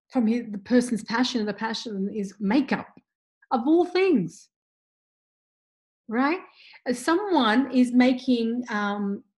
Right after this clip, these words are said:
on their podcasts, they make multi-millions a year on their podcast. It's outrageous fifteen years ago that someone could just talk to you as I am right now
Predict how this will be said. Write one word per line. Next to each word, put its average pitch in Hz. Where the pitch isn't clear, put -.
on 233
their 233
podcasts, 220
they 247
make 247
multi-millions 240
a 220
year 214
on 190
their 196
podcast. -
It's 254
outrageous 247
fifteen 240
years 214
ago 190
that 190
someone 233
could 208
just 208
talk 247
to 254
you 240
as 202
I 220
am 202
right 226
now 196